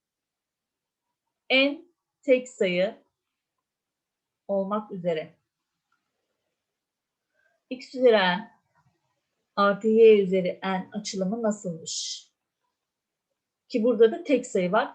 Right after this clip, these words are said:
Hocam diyeceksiniz, burada bir şey yazmıyor üstünde. Bir demek bir üzeri beş de aynı şey zaten.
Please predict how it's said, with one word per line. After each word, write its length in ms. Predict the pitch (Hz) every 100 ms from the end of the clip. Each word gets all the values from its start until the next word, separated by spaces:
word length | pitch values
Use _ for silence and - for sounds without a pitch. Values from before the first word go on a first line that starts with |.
| _
Hocam 380 | 220 233 254 240
diyeceksiniz, 480 | 220 233 220 214 214
burada 160 | 220
bir 60 | 220
şey 180 | - 240
yazmıyor 500 | 233 233 202 185 180
üstünde. 640 | - 185 175 202 294 - _ _ _ _ -
Bir 160 | 247
demek 340 | 185 190 277 214
bir 180 | 226 196
üzeri 260 | 196 185
beş 240 | 196 202 262
de 40 |
aynı 220 | 254 202
şey 180 | - 196
zaten. 540 | 170 165 156 - 226